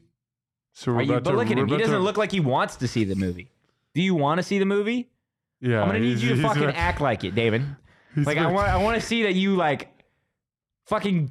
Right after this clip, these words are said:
Speaker 2: get excited, dude.
Speaker 1: <laughs>
Speaker 2: There we go. He's trying to hype him up, hype him up. I've seen this movie twice in a
Speaker 1: Seen it
Speaker 2: week.
Speaker 1: once.
Speaker 2: And I am probably gonna see it again.
Speaker 1: I saw it by myself.
Speaker 2: I d-, I did not see it by myself. Why'd you see it by yourself? You didn't
Speaker 1: Well,
Speaker 2: take, you have
Speaker 1: 'cause
Speaker 2: a
Speaker 1: I was
Speaker 2: child.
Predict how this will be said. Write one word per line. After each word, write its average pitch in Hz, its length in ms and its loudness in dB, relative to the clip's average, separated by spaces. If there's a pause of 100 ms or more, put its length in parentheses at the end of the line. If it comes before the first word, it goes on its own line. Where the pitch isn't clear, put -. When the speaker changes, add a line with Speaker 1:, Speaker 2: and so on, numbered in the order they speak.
(120)
Speaker 2:
get 226 160 0
excited, 208 500 -2
dude. 123 240 2 (1040)
Speaker 1:
<laughs> - 760 -4
Speaker 2:
There 208 180 2
we 233 100 -2
go. 120 280 0 (100)
He's 190 140 0
trying 214 180 0
to 196 80 0
hype 208 240 0
him 214 140 -2
up, 160 280 -2
hype 196 220 0
him 202 140 -2
up. - 320 -2 (180)
I've 160 120 0
seen 262 180 0
this 220 100 0
movie 214 200 0
twice 139 520 -4 (500)
in 156 100 0
a 151 40 2
Speaker 1:
Seen 143 80 2
it 170 80 0
Speaker 2:
week. 160 60 -2
Speaker 1:
once. 147 360 -2 (640)
Speaker 2:
And 151 120 0
I 147 200 -2 (300)
am 151 120 2
probably 170 320 0
gonna 160 160 0
see 147 160 0
it 123 60 0
again. 95 200 -2
Speaker 1:
I 117 40 4
saw 143 200 0
it 135 60 -4
by 135 100 0
myself. 110 540 -2 (220)
Speaker 2:
I 117 100 2
d-, 113 180 0
I 131 380 2
did 120 220 -2
not 113 200 2
see 107 140 0
it 92 60 -2
by 98 100 2
myself. - 500 -6
Why'd 113 240 -2
you 113 60 0
see 110 160 0
it 107 40 0
by 101 140 2
yourself? 95 340 -2
You 104 140 -2
didn't 110 100 2
Speaker 1:
Well, 104 260 0
Speaker 2:
take, 107 80 -2
you 110 40 2
have 107 60 0
Speaker 1:
'cause 107 60 0
Speaker 2:
a - 20 2
Speaker 1:
I - 20 2
was 113 80 2
Speaker 2:
child. 117 160 0